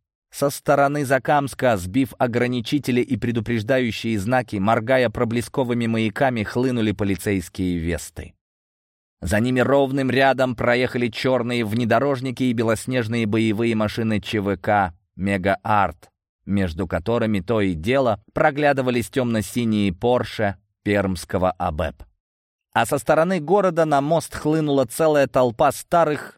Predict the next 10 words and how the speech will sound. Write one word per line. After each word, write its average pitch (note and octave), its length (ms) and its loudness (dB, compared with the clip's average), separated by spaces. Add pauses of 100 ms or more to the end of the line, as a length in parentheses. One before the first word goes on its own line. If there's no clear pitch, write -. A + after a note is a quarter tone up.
разукрашенных B2+ 840 -2
буханок A#2+ 580 0
вперемешку G#2+ 640 -2
с E2+ 80 -2
Б F#2 140 -2
Т A#2 280 2
Рами A2+ 260 -2
и G2 200 -4
«Тиграми» G2+ 680 -2
Кла. E2 420 -2